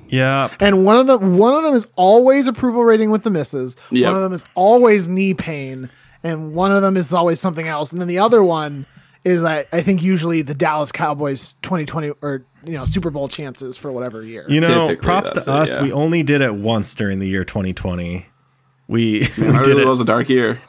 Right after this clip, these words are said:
Speaker 1: April second,
Speaker 2: <laughs> Yeah.
Speaker 1: twenty twenty, and now we're doing
Speaker 2: Wow.
Speaker 1: it again. Um, so what, what, what's, I mean, last time the approval rating with the misses was eighty-eight percent.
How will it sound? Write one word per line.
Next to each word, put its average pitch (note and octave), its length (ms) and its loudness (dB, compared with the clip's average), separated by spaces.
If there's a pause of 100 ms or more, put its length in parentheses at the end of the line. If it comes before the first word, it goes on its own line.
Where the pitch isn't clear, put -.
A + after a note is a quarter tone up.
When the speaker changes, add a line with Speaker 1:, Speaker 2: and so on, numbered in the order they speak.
(140)
Speaker 1:
April D3 320 0
second, C3+ 400 -2
Speaker 2:
<laughs> - 20 2
Yeah. B2 80 2
Speaker 1:
twenty A2 320 -4
twenty, F#2+ 560 -6
and A#2 160 -6
now B2+ 360 0
we're A#2+ 160 -2
doing A#2 200 -4
Speaker 2:
Wow. C3+ 240 -2
Speaker 1:
it - 40 0
again. G#2 340 -6 (260)
Um, F#2 680 -6 (1080)
so A2+ 460 -2
what, A2+ 240 -4
what, C3+ 400 -2
what's, - 500 -8 (160)
I B2+ 120 -2
mean, C3+ 120 -2
last E3+ 320 -2
time E3+ 220 -2
the C#3+ 80 0
approval C3+ 320 0
rating A#2 280 0
with G#2 120 -4
the G2+ 60 -6
misses G2+ 360 -4
was F#2+ 160 -4
eighty-eight F#2 460 -4
percent. - 400 -12